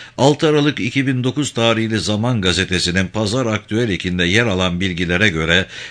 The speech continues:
on yıldır Sudan'ın Fahri Başkonsolosu olan Erdem'in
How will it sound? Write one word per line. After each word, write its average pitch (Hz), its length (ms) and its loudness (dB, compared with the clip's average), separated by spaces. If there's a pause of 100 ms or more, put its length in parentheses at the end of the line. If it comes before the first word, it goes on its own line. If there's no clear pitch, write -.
(120)
on 160 220 6
yıldır 151 420 2
Sudan'ın 127 600 0
Fahri 120 540 0
Başkonsolosu 107 800 -2
olan 95 300 0
Erdem'in 87 600 2